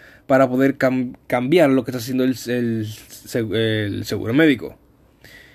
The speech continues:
Y muchas personas en la, en la te-, en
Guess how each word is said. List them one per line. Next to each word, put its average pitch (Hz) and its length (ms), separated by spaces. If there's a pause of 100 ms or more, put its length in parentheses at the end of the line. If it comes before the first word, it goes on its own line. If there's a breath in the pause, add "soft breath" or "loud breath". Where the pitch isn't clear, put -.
(140)
Y 170 220
muchas 220 340
personas 165 640
en 127 600
la, 120 200
en 123 240
la 123 160
te-, 123 200
en 113 460